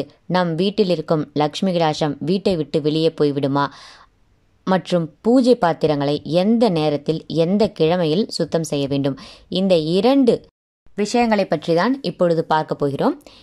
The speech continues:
இந்த வீடியோவை யாரும் ஸ்கிப் பண்ணாதீங்க. ஸ்கிப் பண்ணீங்கன்னா என்னுடைய முழுமையான கருத்துக்கள் உங்களை வந்து சேராது. அதோட இன்னும் இந்த சேனல் நீங்க சப்ஸ்கிரைப் பண்ணலாம், சப்ஸ்கிரைப் பண்ணிக்கங்க. பக்கத்துல இருக்க பெல் பட்டனை பிரஸ் பண்ணுங்க, ஆல்னு கொடுங்க. அப்பதான் என்னோட எல்லா நோட்டிஃபிகேஷனும் உங்களை உடனுக்குடன் வந்து சேரும்.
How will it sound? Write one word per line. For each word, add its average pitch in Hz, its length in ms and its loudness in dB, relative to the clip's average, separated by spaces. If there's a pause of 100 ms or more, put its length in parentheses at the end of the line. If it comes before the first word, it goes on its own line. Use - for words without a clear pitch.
இந்த 214 200 4
வீடியோவை 208 380 4
யாரும் 165 240 0
ஸ்கிப் - 240 -4
பண்ணாதீங்க. 160 420 0
ஸ்கிப் 170 320 -6
பண்ணீங்கன்னா 151 360 0
என்னுடைய 143 280 -2
முழுமையான 160 400 0
கருத்துக்கள் 151 460 -4
உங்களை 147 240 0
வந்து 143 240 -2
சேராது. 147 320 -2 (100)
அதோட 147 340 -2 (100)
இன்னும் 160 240 -4
இந்த 156 180 -2
சேனல் 175 360 -2
நீங்க 156 200 -4
சப்ஸ்கிரைப் 160 400 -6
பண்ணலாம், 175 320 -2 (440)
சப்ஸ்கிரைப் 165 440 -4
பண்ணிக்கங்க. 156 420 -4 (120)
பக்கத்துல 156 380 -2
இருக்க 143 180 -4
பெல் 151 220 -2
பட்டனை 147 300 -2
பிரஸ் 147 320 -4
பண்ணுங்க, 151 360 -2 (100)
ஆல்னு 156 400 0
கொடுங்க. 151 300 -4 (140)
அப்பதான் 180 340 -2
என்னோட 143 180 -2
எல்லா 143 240 -2
நோட்டிஃபிகேஷனும் 143 800 -6
உங்களை 139 220 -4
உடனுக்குடன் 151 580 -4
வந்து 139 120 -4
சேரும். 190 300 -2